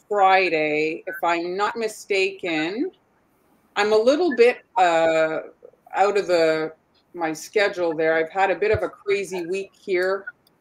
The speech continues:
My poor little dog is sick. I've been in the emergency and different things, so I've had some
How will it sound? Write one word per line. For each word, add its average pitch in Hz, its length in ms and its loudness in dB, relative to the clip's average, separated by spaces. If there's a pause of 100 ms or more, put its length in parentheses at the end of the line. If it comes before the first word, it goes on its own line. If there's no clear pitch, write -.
(480)
My 185 120 -2
poor 208 280 -2
little 196 260 -2
dog 190 420 6
is 185 180 -2
sick. 208 380 -4
I've 165 240 -4
been 185 160 -2
in 180 120 -4
the 175 100 -4
emergency 196 1160 -2
and 165 300 -2
different 185 460 -6
things, 185 400 -6
so 180 100 -4
I've 160 160 -4
had 185 240 -2
some 156 360 -6